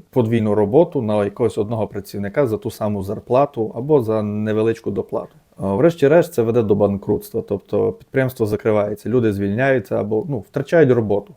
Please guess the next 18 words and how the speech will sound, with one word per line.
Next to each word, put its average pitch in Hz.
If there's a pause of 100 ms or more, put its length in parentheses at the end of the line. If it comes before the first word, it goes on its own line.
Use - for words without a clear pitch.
(120)
Від 120
цього 147
держава 110
недоотримує 101
у 110
бюджет 101
коштів, 135
е, 117
від 110
податків, 110
люди 120
втратили 101
роботу. 139
Якщо 113
в 120
бюджеті 117
менше 117
коштів, 151